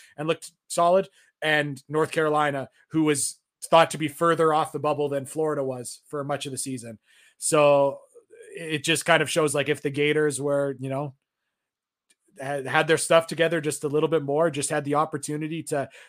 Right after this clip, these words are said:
to get there, to show, to, to have a seat at the table. Um, you know, maybe we're <laughs> still ta-, that, that's a little rid-, bit ridiculous to say, but I guess they, hey, there is a chance that maybe we're still talking about them at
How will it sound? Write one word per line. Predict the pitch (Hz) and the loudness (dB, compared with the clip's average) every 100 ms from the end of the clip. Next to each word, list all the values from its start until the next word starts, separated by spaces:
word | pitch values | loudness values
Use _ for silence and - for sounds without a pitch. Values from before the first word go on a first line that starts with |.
| _ | _
to | 151 | -2
get | 151 156 | 0 0
there, | 160 180 | 0 0
to | 147 | 0
show, | - 160 151 | -4 -2 -2
to, | 139 160 139 | -4 -8 -8
to | 123 151 131 _ 135 | -4 -4 -4 _ -18
have | 127 151 151 | -4 -2 -2
a | |
seat | - 156 156 | -2 -4 -6
at | |
the | 135 | -8
table. | 131 147 156 190 196 - - - 143 | -6 -6 -2 -4 -6 -12 -20 -16 -4
Um, | 143 139 135 120 - _ _ - | -2 -2 -4 -10 -14 _ _ -8
you | 139 | -4
know, | |
maybe | 139 147 147 | -2 0 0
we're | 147 135 | -2 -4
<laughs> | - | -6
still | - - | -2 0
ta-, | 208 202 - 135 - - - | 2 2 0 -4 -12 -10 -4
that, | 147 | -2
that's | 135 135 135 | -2 -4 -6
a | |
little | 123 | -8
rid-, | 117 117 120 | -10 -14 -8
bit | 135 | -8
ridiculous | 120 120 117 123 | -6 -12 -12 -12
to | - | -10
say, | 123 | 0
but | 196 | 4
I | |
guess | 247 233 | 4 4
they, | 240 247 | 4 4
hey, | 220 | 4
there | 175 160 | 4 2
is | 185 | -2
a | - | -2
chance | 202 196 147 | -2 0 -4
that | 135 | -4
maybe | 165 160 | -4 -4
we're | 156 | -6
still | - 156 | -4 -2
talking | 175 170 135 | 0 0 -2
about | 135 | -6
them | 139 | -4
at | 135 | -8